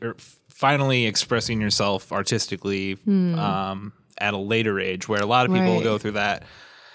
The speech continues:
Speaker 1: "I wanna be in a rock band in high school." And
Speaker 2: Right,
Speaker 1: so they
Speaker 2: yeah.
Speaker 1: get some of that experience out when, then when they realize that their music,
Speaker 2: Mm-hmm.
Speaker 1: or they don't think their music sucks, and then they get older and they're like, "Oh, that was terrible. Now I can start doing cooler stuff."
Speaker 2: Right.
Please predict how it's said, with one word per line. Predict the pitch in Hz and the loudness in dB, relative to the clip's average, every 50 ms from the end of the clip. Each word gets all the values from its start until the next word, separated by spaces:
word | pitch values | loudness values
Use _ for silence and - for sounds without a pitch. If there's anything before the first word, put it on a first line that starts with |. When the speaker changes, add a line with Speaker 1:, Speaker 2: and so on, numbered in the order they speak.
| - - - | -18 -8 -2
Speaker 1:
"I | - 131 | 2 4
wanna | 131 123 123 120 | 4 4 4 4
be | 113 117 | 4 4
in | 110 | 4
a | 107 107 | 4 4
rock | 107 110 104 104 - | 4 4 2 2 2
band | - 101 98 | -2 -4 -4
in | 101 | -2
high | 98 117 104 98 | -4 -2 -2 -2
school." | - - - 101 98 - | -2 -4 -4 -4 -2 0
And | 196 202 | 2 4
Speaker 2:
Right, | 190 180 165 | 4 4 4
Speaker 1:
so | 143 127 117 | 4 2 4
they | 117 - | 2 2
Speaker 2:
yeah. | - 185 175 165 156 | 4 4 2 2 2
Speaker 1:
get | 147 | 2
some | - 170 147 | 2 2 4
of | 139 | 4
that | 131 123 | 4 2
experience | 120 117 - - 131 120 113 113 110 107 - | 2 0 0 0 2 2 2 2 2 2 4
out | 110 104 104 107 92 | 4 4 4 4 2
when, | 104 104 107 110 | 0 0 0 -2
then | 110 110 107 78 | -2 -4 -4 -4
when | 104 110 110 | -4 -4 -2
they | 107 104 | -2 -2
realize | 104 104 107 104 104 101 101 - | 0 0 0 0 0 -2 -2 -4
that | 98 | -4
their | 104 98 | -4 -2
music, | 101 104 104 98 101 95 - _ - - - | 0 0 -2 -2 -2 -6 -8 _ -20 -12 -4
Speaker 2:
Mm-hmm. | 208 214 214 196 196 190 185 | -2 0 0 2 0 0 -2
Speaker 1:
or | - | -2
they | 104 107 | -2 -2
don't | 104 104 123 123 98 - | 0 0 0 0 -2 -4
think | - 107 101 104 | -4 -4 -2 -2
their | 104 98 | -2 -2
music | 98 98 95 92 90 87 | -2 -2 -4 -4 -4 -4
sucks, | - 104 92 92 - - | -2 -2 -2 -4 -4 -8
and | 98 95 | -8 -6
then | 95 | -6
they | 95 98 | -4 -4
get | 98 98 101 | -4 -2 -2
older | 101 101 101 101 | 0 0 0 0
and | 101 95 | 0 0
they're | 101 101 | -2 -2
like, | 104 101 104 | -2 0 0
"Oh, | 123 123 | 2 2
that | 120 120 | 2 2
was | 120 110 - | 2 0 -2
terrible. | - - 160 151 123 113 107 107 107 107 - - - - - | 0 2 2 4 4 4 2 2 0 -2 -4 -8 -14 -8 -2
Now | 123 135 139 147 | 2 4 4 4
I | 143 131 | 4 4
can | 135 123 117 | 2 0 0
start | - - 120 110 101 | 2 2 0 2 2
doing | 117 107 107 104 | 0 0 0 0
cooler | - - 165 139 120 113 104 | 2 2 4 4 4 2 2
stuff." | - - - 98 98 95 - - - | 0 -2 -4 -2 -2 -4 -4 -6 -8
Speaker 2:
Right. | - 202 202 196 185 175 160 | -6 -4 -2 -2 -2 -4 -6